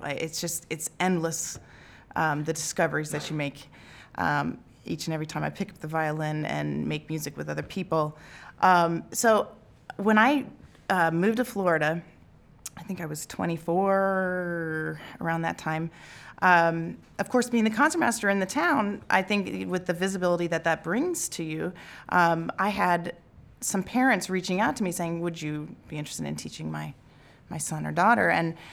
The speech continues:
and at first, I just didn't have time. I was trying to learn the repertoire, marking the parts. When you're the concertmaster, you have to put in all the bowings, and, and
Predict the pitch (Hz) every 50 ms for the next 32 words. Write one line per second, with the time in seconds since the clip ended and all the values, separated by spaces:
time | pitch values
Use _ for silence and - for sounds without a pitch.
0 | - - - - - 180 170 170 170 170 175 - - 175 - - 233 - - -
1 | 220 247 269 208 208 175 - 175 170 165 156 160 - - - - 160 143 127 -
2 | - - 196 202 202 190 190 - - - - 180 175 175 151 156 151 160 160 165
3 | 180 208 233 302 294 247 240 214 - - 185 180 175 175 160 165 151 - 160 156
4 | 156 156 156 - - - 170 - - 294 285 277 - - - - - 190 180 175
5 | 170 160 165 - 247 247 226 214 208 - 190 175 156 156 160 - - 151 151 147
6 | 151 151 156 175 233 247 240 226 220 220 208 190 180 180 175 170 165 165 - -
7 | 170 165 160